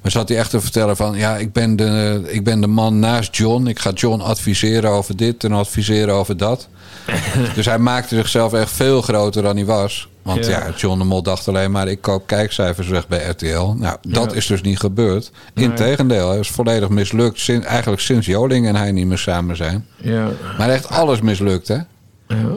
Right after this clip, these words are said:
Speaker 1: En dan, en dan was, heeft hij natuurlijk ook nog een programma met, eh, mensen met het syndroom van Down. Wat we vroeger Down the Road.
Speaker 2: Hmm.
Speaker 1: Vroeger noemden we dat Mongolen, maar dat mag niet meer.
Speaker 2: Nee.
Speaker 1: Ja, maar dat is ook zo het exploiteren van. Dat,
Speaker 2: Ja.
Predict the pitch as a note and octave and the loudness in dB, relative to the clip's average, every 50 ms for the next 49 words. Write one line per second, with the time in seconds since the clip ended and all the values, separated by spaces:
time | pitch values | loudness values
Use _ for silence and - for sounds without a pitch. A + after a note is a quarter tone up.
0 | B3 - - A2+ A2 A#2+ B2 B2 B2+ C#3 B2+ B2+ C3 C3+ B2+ B2 A#2 - - - | -6 -6 -4 -2 0 2 2 2 2 2 2 2 2 2 2 0 -2 -4 -6 -4
1 | - A2+ B2 - - B2 A#2 A#2+ - - - C#3 E3+ F3 D#3+ D3 D#3 C#3+ - C3+ | -4 -2 -2 0 0 0 0 0 0 0 0 0 2 2 2 0 0 0 0 0
2 | C#3 C3+ C3+ C#3 B2+ B2+ B2 A#2 A2+ A2+ A2+ A2 G#2 - - A2+ A2 A2 A2 G#2+ | 0 0 2 0 0 2 2 2 2 2 2 0 0 -2 -2 0 2 2 2 2
3 | G#2+ G#2 F#2 D2 F#2 G#2+ G#2+ A2 G#2+ - - - G#2+ G#2+ G#2 G#2 A2 - - G#2+ | 0 0 -2 -4 -4 0 0 0 0 0 0 0 2 2 0 0 -4 -4 -2 -2
4 | G#2 G2 G2+ G#2 G2+ G2+ F#2+ - F#2+ F2 G2 G#2 A#2 C#3+ D#3+ C#3+ A#2 G#2 - G#2+ | 0 0 2 0 0 0 0 -2 -2 0 0 2 2 2 2 2 0 0 0 -2
5 | G2+ F#2+ G#2+ G#2+ G#2 G#2 G#2+ G2 F#2 F2+ G#2+ G#2+ A2 G#2+ G2+ F#2+ F#2+ G2 G#2+ B2+ | -2 0 2 2 2 2 0 -4 -4 -2 0 0 2 2 2 2 2 2 2 2
6 | D#3+ E3 - - - - - - - - - - - A2+ G#2+ A2 G#2+ G#2+ B2+ B2 | 0 -2 -4 -10 -20 -20 -20 -20 -20 -20 -20 -12 -6 -4 -2 0 2 2 2 2
7 | B2 A2 A2 A2 A2 G#2+ G#2+ G2+ G2+ F#2+ G#2 G2+ G2 G2 F#2+ F#2+ - - G#2 A2 | 2 2 2 4 4 4 2 2 2 2 0 0 0 0 0 0 0 0 2 2
8 | A#2+ C3 D3+ D3 B2+ A2 G2 F#2 F#2+ G#2 A2 - B2+ A#2+ A#2 B2 C3 C#3 E3 E3+ | 2 2 2 2 2 2 0 0 0 0 0 0 0 2 2 2 2 0 -2 -4
9 | - - - - - A2+ G#2+ G#2+ A2 A#2 B2 - - - F#2 G#2+ A2+ G#2+ G2+ B2 | -6 -10 -18 -8 -4 -2 -2 0 -2 -4 -6 -8 -8 -6 -4 -2 -2 0 0 -2
10 | A#2 - A#2+ G#2+ B2 A2+ A2 G2+ - - - - C3 B2 A2+ G#2 G2 D2 - G#2 | -2 -2 0 0 2 0 0 -2 -2 -2 0 2 2 2 2 2 0 -2 -6 -8
11 | - F2+ A2 G#2+ - - - A2 G2+ - - A2 G#2+ G#2 G2 F#2 - G#2+ G2+ F2+ | -6 -4 -4 -2 -4 -2 -2 -2 -2 0 0 0 2 2 2 0 0 0 0 0
12 | F#2 G#2 A2 - - - - - - G2+ G2 F#2 - - - A2 A2 G#2+ G2+ | 0 -4 -6 -8 -14 -20 -14 -6 -4 -4 -4 -4 -6 -6 -4 -2 -2 -2 -2